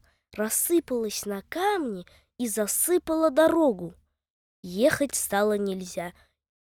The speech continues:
и доктор чуть не заплакал. Оставалось ещё далеко, но доктор всё равно хотел идти пешком. Вдруг сзади затрубил гудок. Шофёр посмотрел назад и сказал: «Погодите, доктор,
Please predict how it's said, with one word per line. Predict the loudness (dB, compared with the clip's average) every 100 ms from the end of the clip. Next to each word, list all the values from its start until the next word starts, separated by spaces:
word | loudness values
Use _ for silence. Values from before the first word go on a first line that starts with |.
| _ -12
и | -12
доктор | -4 -2 -2 -4 -18 -16
чуть | -12 -10 -6
не | -6
заплакал. | -4 -4 -4 -2 0 -2 -8 -20 _ _ _ _ _ _
Оставалось | -10 -8 -6 -2 0 0 -2 -6
ещё | -6 -4 -4
далеко, | -4 -4 -6 -12 -12 _ _ _ _ _ _ _
но | -10 -6
доктор | -2 -2 -2 -10 -6
всё | -4 -2
равно | 0 0 -2
хотел | -4 -8 -6 -6 -8
идти | -20 -18 -16 -16 -16
пешком. | -14 -14 -12 -16 -16 _ _ _ _ _ _
Вдруг | -10 -6 -6
сзади | -2 -2 -2 -4
затрубил | -8 -10 -10 -6 -6
гудок. | -6 -8 -10 -12 -14 -18 -20 -12
Шофёр | -8 -6 -6 -8
посмотрел | -8 -6 -8 -6 -8
назад | -8 -8 -10 -12 -12
и |
сказал: | -12 -8 -10 -10 -18 -20 _ _ _ -6
«Погодите, | 0 0 0 -4 -4 -2
доктор, | -2 -2 -8 -18